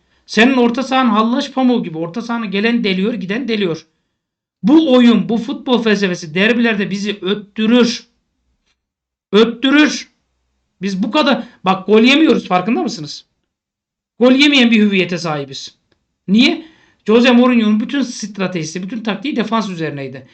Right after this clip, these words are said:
Eskiden bir teknik direktör gelince ben şey derdim. "Arkadaşlar önce şurayı halledecek. Sonra burayı, sonra burayı." "Tedesco bilmem kaç tane efektif idman yaptık." diyor.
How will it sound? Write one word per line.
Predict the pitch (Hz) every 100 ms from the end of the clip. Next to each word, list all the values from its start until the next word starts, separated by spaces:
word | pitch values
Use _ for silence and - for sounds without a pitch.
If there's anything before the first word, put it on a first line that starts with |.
| _
Eskiden | 180 170 214 220
bir |
teknik | 214 220 233 240
direktör | 220 220
gelince | 220 247 202
ben | 190
şey | 190 196
derdim. | 170 147 139 _ _ -
"Arkadaşlar | 190 220 208 180 185
önce | 208 208
şurayı | 208 190 185
halledecek. | 160 147 135 131 135
Sonra | 196 185 175
burayı, | 180 220
sonra | 214 180 170
burayı." | 160 143 - _ _ _ _ -
"Tedesco | 180 214 214 202
bilmem | 220 226 220
kaç | 226 220
tane | 214 208
efektif | 196 202 214 - 190
idman | 190 180 214
yaptık." | 208 175 - 151
diyor. | 214 240